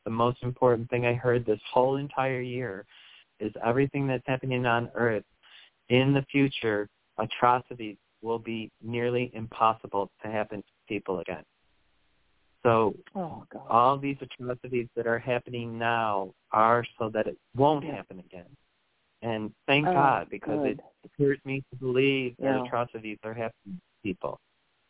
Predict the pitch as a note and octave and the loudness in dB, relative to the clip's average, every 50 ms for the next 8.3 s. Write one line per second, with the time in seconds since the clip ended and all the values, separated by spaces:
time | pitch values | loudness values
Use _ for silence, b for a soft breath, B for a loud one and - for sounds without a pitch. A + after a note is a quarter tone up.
0 | _ _ - D3 D#3 E3 F#3+ G3+ G3+ - G3 F#3+ F#3 D#3+ B2+ A#2+ C2+ - - - | _ _ 0 2 4 6 6 6 6 6 6 4 4 4 2 0 -2 -2 0 2
1 | E3 D#3+ C3 B2+ A#2+ A#2 G#2 F#2 F2+ F#2 F#2 G#2+ G#2+ G2+ - B2 C3+ D#3+ E3 D3 | 4 4 4 2 0 -2 -2 -2 -2 -2 -2 -2 -4 -2 0 0 2 0 0 -2
2 | - A#2 - _ _ - G#2 G2 F#2 G#2 G#2+ A#2 C#3+ C#3 C#3 C#3 - B2+ B2 B2 | -4 -8 -8 _ _ -6 -4 -2 0 2 2 2 4 4 2 4 4 2 2 2
3 | A#2 G#2+ A#2 A#2+ B2 A#2+ G#2+ - - - A#2+ A#2+ A#2+ A#2+ A2+ - G#2+ G#2 - G#2+ | 2 2 2 2 2 2 0 -4 -2 0 2 2 2 2 0 -2 -6 -6 -2 0
4 | G#2+ A2+ A2+ G2 F2+ E2 - _ _ _ _ _ _ _ _ _ _ _ _ _ | 2 2 2 0 -2 -8 -12 _ _ _ _ _ _ _ _ _ _ _ _ _
5 | _ _ _ _ _ _ _ _ _ _ - A2 A2 G#2+ G#2+ G#2 G#2+ G2+ - - | _ _ _ _ _ _ _ _ _ _ 2 4 4 4 4 2 -2 -4 -6 -6
6 | E3 D#3+ D3 C#3 C3+ C3+ C3 C#3 D3+ - - A#2 - - - C3+ B2+ B2 A#2+ A2+ | -6 -6 -4 -6 -6 -8 -8 -10 -14 -14 -12 -12 -8 0 4 6 6 6 6 4
7 | G#2+ G#2+ - _ _ _ _ _ _ _ _ _ _ _ _ G#2+ A2 A2 G#2+ G#2+ | 2 -4 -10 _ _ _ _ _ _ _ _ _ _ _ _ 4 6 6 6 4
8 | G#2+ A2 G#2+ F#2+ - | 2 -4 -6 -8 -10